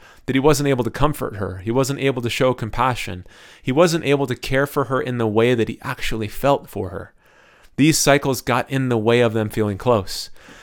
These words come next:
And so one of the first things that we did was help give them the tools to communicate in a different way, the tools to exit these cycles altogether so they could actually have conversations that built them up. And when the husband was able to be there for her in a different way,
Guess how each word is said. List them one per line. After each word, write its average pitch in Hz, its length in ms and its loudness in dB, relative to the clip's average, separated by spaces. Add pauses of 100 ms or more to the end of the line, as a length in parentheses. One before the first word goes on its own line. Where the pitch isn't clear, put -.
(120)
And 120 120 -2
so 127 120 6
one 135 140 4
of 127 40 2
the 120 80 6
first 143 340 2
things 143 160 0
that 135 80 0
we 123 120 2
did 135 220 6
was 113 220 2
help 127 260 4
give 131 220 2
them 127 180 0
the 113 80 -2
tools 139 540 2
to 113 80 -4
communicate 127 560 -4
in 120 100 -4
a 110 60 -4
different 110 360 -2
way, 107 360 0 (440)
the 120 100 0
tools 143 360 4
to - 260 -4
exit 135 400 0
these 120 180 2
cycles 127 520 0
altogether 117 680 2
so 113 140 -6
they 113 100 -2
could - 200 -8
actually 151 440 -2
have 135 160 0
conversations 104 760 -2
that 107 260 -4
built 123 240 2
them 107 200 -4
up. 98 300 -6 (720)
And 123 220 -2
when 180 340 2
the 131 120 2
husband 127 460 0
was 120 120 0
able 123 160 4
to 110 80 6
be 143 240 4
there 127 240 8
for 120 200 2
her 113 180 6
in 117 160 -2
a 107 40 0
different 107 360 -2
way, 113 360 0